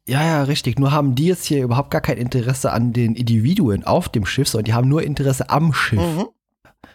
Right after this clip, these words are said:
Speaker 2: Ja, es sind
Speaker 1: Ja,
Speaker 2: Maschinenwesen,
Speaker 1: also
Speaker 2: ja.
Speaker 1: ein bisschen abgewandelt, ja.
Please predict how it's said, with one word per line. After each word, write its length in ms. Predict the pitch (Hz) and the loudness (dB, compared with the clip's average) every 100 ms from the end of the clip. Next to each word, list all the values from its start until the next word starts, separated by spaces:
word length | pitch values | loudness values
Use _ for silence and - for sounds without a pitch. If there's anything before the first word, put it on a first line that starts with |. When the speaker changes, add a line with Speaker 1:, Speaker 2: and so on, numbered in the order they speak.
| _ 156 | _ 0
Speaker 2:
Ja, 100 | 131 | 0
es 80 | 147 | 0
sind 100 | 113 | 0
Speaker 1:
Ja, 60 | |
Speaker 2:
Maschinenwesen, 420 | 131 - 156 101 | 0 0 0 2
Speaker 1:
also 260 | 117 120 113 | 2 2 0
Speaker 2:
ja. 140 | 110 98 | -4 -4
Speaker 1:
ein 40 | |
bisschen 200 | 110 123 | -2 -2
abgewandelt, 800 | 113 110 117 101 101 107 101 101 | -2 -2 -2 0 2 2 0 0
ja. 180 | 117 113 | 0 0